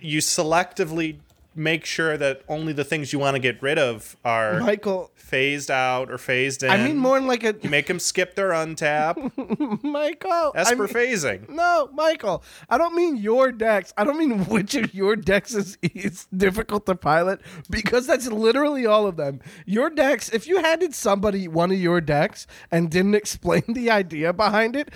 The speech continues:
Speaker 2: they would flounder and be like, "What is this doing in here?" And you'd have to be like, "You see,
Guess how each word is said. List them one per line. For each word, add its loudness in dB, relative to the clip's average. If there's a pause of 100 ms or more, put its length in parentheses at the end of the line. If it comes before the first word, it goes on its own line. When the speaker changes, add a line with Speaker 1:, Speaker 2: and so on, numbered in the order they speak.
(120)
Speaker 2:
they 4
would 2
flounder 0
and -2
be 0
like, 2
"What 2
is -4
this -6
doing 0
in 2
here?" -2 (300)
And 2
you'd 4
have 2
to -2
be 0
like, 2
"You 0
see, 2